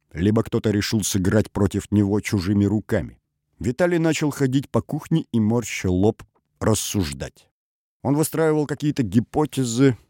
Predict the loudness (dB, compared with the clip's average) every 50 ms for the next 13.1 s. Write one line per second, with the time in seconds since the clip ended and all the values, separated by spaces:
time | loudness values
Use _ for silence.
0 | _ _ _ _ _ -4 0 0 0 0 0 0 0 0 0 0 0 0 0 2
1 | 0 0 -2 -2 -2 -2 -2 -2 -2 -2 -2 -2 0 0 0 0 0 2 2 0
2 | -2 -2 -4 -2 -2 0 0 0 0 0 2 2 2 2 2 0 -2 _ _ _
3 | _ _ _ _ _ _ _ _ _ -4 -2 0 0 0 0 0 -2 -2 0 -2
4 | -2 0 0 0 2 0 0 -2 -4 -6 -4 -2 0 0 0 -2 -2 -6 -8 -6
5 | -2 0 0 0 0 -2 -4 -4 0 0 0 0 0 -4 0 0 0 0 2 2
6 | 2 0 -2 -4 -6 -6 -2 0 0 0 0 2 0 0 0 0 -2 -2 -4 -4
7 | -6 -6 -4 -2 0 0 0 -2 -4 -6 -6 -6 -8 -10 -12 -14 -20 -20 _ _
8 | _ _ _ _ -6 -2 -2 0 0 0 0 0 -2 -4 -8 -16 -20 _ _ _
9 | _ _ _ -2 0 0 0 0 -2 -2 0 -2 0 0 0 -2 0 0 -2 0
10 | 0 -2 -2 -2 -2 -2 -2 -2 -2 -2 -2 -2 -2 -2 0 -2 -2 -2 0 -2
11 | 0 0 0 -2 -2 0 -2 0 0 0 -2 -2 -2 -4 -6 -4 -2 -2 0 0
12 | 0 0 0 0 0 0 0 0 0 -2 0 0 0 0 0 -2 -4 -4 -12 -16
13 | -16 _